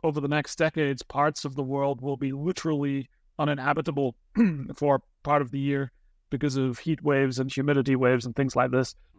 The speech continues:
Uh, you know, f-, storms. I, I don't need to tell you guys what the impact of climate change is, but I think, therefore, it,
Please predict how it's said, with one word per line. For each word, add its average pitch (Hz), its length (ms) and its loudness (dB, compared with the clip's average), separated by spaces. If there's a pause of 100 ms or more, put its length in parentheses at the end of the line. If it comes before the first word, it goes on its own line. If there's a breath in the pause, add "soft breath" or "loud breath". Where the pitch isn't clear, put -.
Uh, 131 180 2
you 147 120 -4
know, 131 120 -4
f-, - 180 -10
storms. 151 480 0
I, 175 280 0
I - 20 4
don't 175 180 2
need 160 140 0
to 135 80 -12
tell 151 240 0
you 139 100 0
guys 131 380 0
what 131 200 -4
the 147 120 -4
impact 151 480 2
of 117 160 -4
climate - 320 -4
change - 280 -12
is, - 200 -16 (800)
but 147 520 2 (600)
I 135 80 2
think, 170 400 2
therefore, 147 560 2
it, 127 80 -2